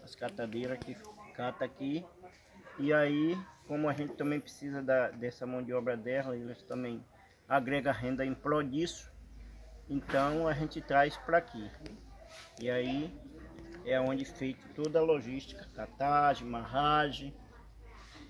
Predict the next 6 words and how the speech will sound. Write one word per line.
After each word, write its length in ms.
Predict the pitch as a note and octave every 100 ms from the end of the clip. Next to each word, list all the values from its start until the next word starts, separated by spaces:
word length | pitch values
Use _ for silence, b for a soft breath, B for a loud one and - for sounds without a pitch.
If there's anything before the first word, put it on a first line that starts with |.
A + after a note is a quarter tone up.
| -
e 540 | C3+ C#3 D3 D#3+ E3+ D#3+ D3
também 320 | D#3+ D3+ D#3+
o 80 | F3+
acesso 440 | F3+ - E3+ -
de 80 | F3
transporte 800 | E3+ F#3 - - D3 D#3 - -